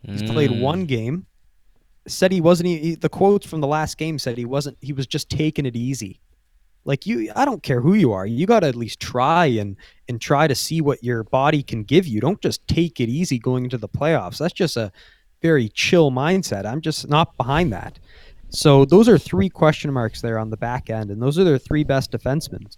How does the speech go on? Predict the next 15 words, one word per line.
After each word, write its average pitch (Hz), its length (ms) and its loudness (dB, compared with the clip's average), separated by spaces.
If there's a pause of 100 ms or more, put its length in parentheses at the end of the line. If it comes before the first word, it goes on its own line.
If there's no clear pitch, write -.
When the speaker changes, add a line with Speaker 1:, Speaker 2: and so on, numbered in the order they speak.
Speaker 1:
un-, 139 300 -2
undisputedly. 139 800 0 (500)
So 123 460 2 (500)
I 170 160 4
have 208 220 4
concerns 151 500 -2
about 151 220 0
the 147 40 -2
defense 139 500 -6 (100)
on 135 120 -4
San 147 260 -4
Jose 135 260 -2
despite 135 560 -6
the 135 80 -8
statistics. - 680 -8